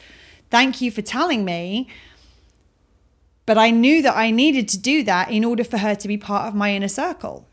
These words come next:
If she's not, if you're, you're not someone who these other people are gonna be safe around, then you're not somebody I want part, as part of my,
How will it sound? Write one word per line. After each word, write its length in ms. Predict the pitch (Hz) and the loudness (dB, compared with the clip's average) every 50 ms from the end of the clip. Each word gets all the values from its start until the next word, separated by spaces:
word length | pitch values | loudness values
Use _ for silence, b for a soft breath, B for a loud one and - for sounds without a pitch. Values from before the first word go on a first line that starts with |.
| _ _ - | _ _ -2
If 160 | 220 226 220 | -2 0 0
she's 260 | - - 247 262 233 | 0 -2 -2 -2 0
not, 300 | 240 269 269 - - - - | 0 0 0 -2 -4 -8 -8
if 160 | - 240 - | -8 -4 0
you're, 200 | 262 262 254 - | 0 0 2 2
you're 160 | 240 262 294 | 2 2 2
not 160 | 311 320 262 - | 2 2 0 0
someone 320 | 330 320 320 302 262 247 | 0 0 0 0 0 0
who 180 | 226 240 233 208 | 0 -2 -2 -2
these 240 | 208 240 247 226 | 0 0 0 0
other 220 | - - 233 233 254 | 0 -2 -2 -2 -2
people 320 | 254 254 262 - 240 214 | -2 -2 -2 -2 -2 -2
are 40 | 220 | -2
gonna 180 | 214 220 214 202 | 0 0 -2 -2
be 100 | 196 196 | -2 -4
safe 300 | 190 - 277 339 339 247 | -4 -2 -4 -4 -4 -4
around, 480 | 208 190 180 175 170 170 180 185 180 | -4 -4 -4 -4 -4 -4 -6 -6 -2
then 200 | 214 202 208 208 | 0 2 2 2
you're 140 | 214 233 247 | 2 2 2
not 240 | 240 254 277 - - | 2 0 0 -2 -4
somebody 400 | - 254 277 311 247 202 190 185 | -2 -2 -2 -2 -2 -2 0 0
I 80 | 185 | 0
want 280 | 190 190 190 190 190 - | 0 -2 -4 -6 -6 -8
part, 260 | - - 190 - - | -8 -8 -8 -6 -6
as 120 | - 202 - | -8 -10 -8
part 200 | - 208 202 214 | -6 -6 -6 -6
of 60 | 208 | -6
my, 60 | B | B